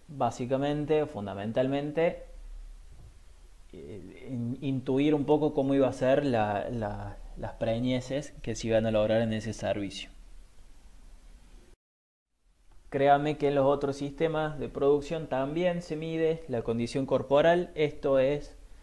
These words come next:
la escala del uno al cinco para ovinos. La particularidad que tiene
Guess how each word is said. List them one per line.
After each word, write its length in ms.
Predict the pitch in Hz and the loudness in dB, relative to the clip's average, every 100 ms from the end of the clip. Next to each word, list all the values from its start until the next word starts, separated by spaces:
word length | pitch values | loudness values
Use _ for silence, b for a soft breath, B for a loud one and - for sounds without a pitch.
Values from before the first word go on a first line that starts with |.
| b b - - - - | b b -16 -16 -16 -6
la 160 | 113 | -2
escala 400 | 110 - 131 127 | -2 0 2 4
del 160 | 113 110 | 4 4
uno 160 | 127 131 | 2 2
al 80 | |
cinco 580 | 131 - 160 156 160 - | 0 -4 -4 2 2 2
para 580 | 143 139 143 147 - - | 2 4 4 2 -2 -10
ovinos. 720 | 139 131 170 175 180 185 - - - - - - b b b b b b - | -2 0 2 0 -2 -4 -12 -18 -20 -20 -20 -20 b b b b b b -8
La 160 | - 127 | -2 2
particularidad 680 | 127 127 123 131 131 160 156 | 2 0 0 0 4 4 2
que 120 | 139 | 0
tiene 640 | - 151 156 151 151 135 | 0 2 2 2 0 -4